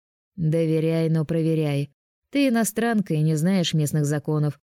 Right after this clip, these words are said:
Тебя легко обвести вокруг пальца». «Хорошо, если тебе так будет спокойней».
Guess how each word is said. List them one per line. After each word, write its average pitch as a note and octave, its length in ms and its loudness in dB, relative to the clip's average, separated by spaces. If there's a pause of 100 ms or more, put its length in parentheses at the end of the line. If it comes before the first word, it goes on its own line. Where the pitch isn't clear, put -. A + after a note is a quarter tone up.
(260)
Тебя D3+ 280 -2
легко D3 360 -4
обвести F3 480 0
вокруг E3 340 -4
пальца». C#3+ 500 -6 (920)
«Хорошо, G3+ 600 0 (260)
если E3 340 -2
тебе F3+ 340 -2
так F#3 320 -6
будет F#3 320 -2
спокойней». D#3+ 680 0